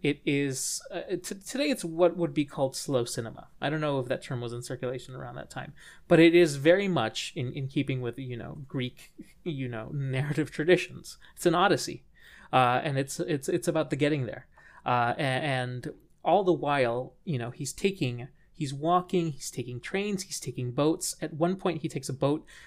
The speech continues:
with, like, a huge statue of Stalin that's, like, in, dismembered, and he just floats it down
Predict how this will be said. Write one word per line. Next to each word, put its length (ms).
with, 180
like, 100
a 60
huge 420
statue 800
of 120
Stalin 720
that's, 240
like, 240
in, 420
dismembered, 680
and 380
he 120
just 200
floats 460
it 200
down 500